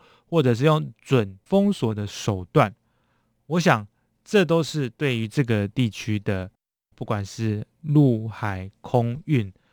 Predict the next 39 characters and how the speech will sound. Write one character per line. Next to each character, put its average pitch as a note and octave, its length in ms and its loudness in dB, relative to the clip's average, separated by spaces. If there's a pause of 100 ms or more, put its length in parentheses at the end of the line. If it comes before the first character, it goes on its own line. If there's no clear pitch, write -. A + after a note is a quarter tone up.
(160)
都 C3 160 -2
造 A#2 240 2
成 G2 240 -12
极 G#2+ 220 -12
大 G#2 240 -4
的 F#2 160 -12
影 G2 180 -10
响， G2 220 -6
特 C#3 120 -2
别 A#2+ 80 0
是 A#2 120 -2
海 A2 140 0
空 A#2 240 0
啊， A2 60 0
哦。 A2+ 220 -10 (560)
那 E3 420 2 (200)
这 B3 260 2
也 C3+ 220 2
就 D#3 240 6
是 C#3+ 200 2
说 C3+ 240 4
明 G#2+ 220 -2
了， G2+ 100 -6
这 A#2+ 160 -4
不 A#2 140 -6
仅 A2+ 180 -2
仅 G#2+ 140 -6
会 G#2+ 160 -4
影 G#2 100 -6
响 G2+ 120 -6
到 G2 100 -6
台 F#2+ 220 -4
湾， G2+ 340 0
甚 A2 220 -6
至 G#2 100 -4
会 G#2 160 -2
影 G2+ 80 -8
响 F#2+ 160 -8
到 G2+ 260 0